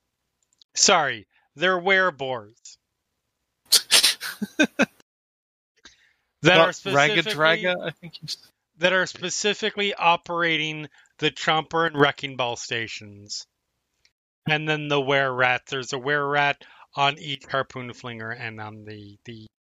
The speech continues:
Speaker 1: the, um, Helm.
Speaker 2: Mm-hmm.
Speaker 1: Helm. That thing. So, eh, you let off a fireball. Uh, let me just check and see. I'm pretty sure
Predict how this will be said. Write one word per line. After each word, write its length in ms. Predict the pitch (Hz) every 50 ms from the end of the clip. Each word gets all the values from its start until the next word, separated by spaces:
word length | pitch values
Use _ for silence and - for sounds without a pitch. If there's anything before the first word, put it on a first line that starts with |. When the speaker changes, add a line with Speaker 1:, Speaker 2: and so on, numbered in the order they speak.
| _ _
Speaker 1:
the, 240 | - 117 110 104 98 _ _ _ _ _ - -
um, 380 | 117 107 104 101 101 98 101 98 _ _ _ _ _ _ _ _ _ _ _ _ _ _ _ _ _ _ _ _ _ _ _ _ _ _ _ _ _ _ _ _ _ _ _ _ _ _ -
Helm. 360 | - 156 170 165 151 131 120
Speaker 2:
Mm-hmm. 100 | 104 - _ _ _ _ _ _ _
Speaker 1:
Helm. 520 | - - 185 185 165 139 120 107 110 104 _ _ _ _ _ _ _
That 320 | 127 127 160 160 160 - _
thing. 320 | - - 143 127 110 98 95 _ _ _ _ _ _ _ _ _ _ _ - - _ _ _ _ -
So, 480 | - - - 196 190 190 185 180 180 _ _ _ - -
eh, 100 | 240 - - _ _
you 720 | _ 196 214 247 254 240 226 208 190 175 156 143 131 127 123 - _
let 420 | - 131 127 120 120 123 117 113
off 280 | 113 113 117 113 - -
a 40 | -
fireball. 720 | - - 110 107 - 101 101 104 110 110 127 170 185 -
Uh, 240 | 175 139 131 131 127
let 160 | 123 127 -
me 120 | 139 131 120
just 280 | - 127 123 120 - -
check 220 | - 147 135 - -
and 120 | 123 120
see. 160 | - - 190
I'm 160 | 185 151 131 120
pretty 320 | _ - 185 185 196 196
sure 400 | - - - 196 190 190 190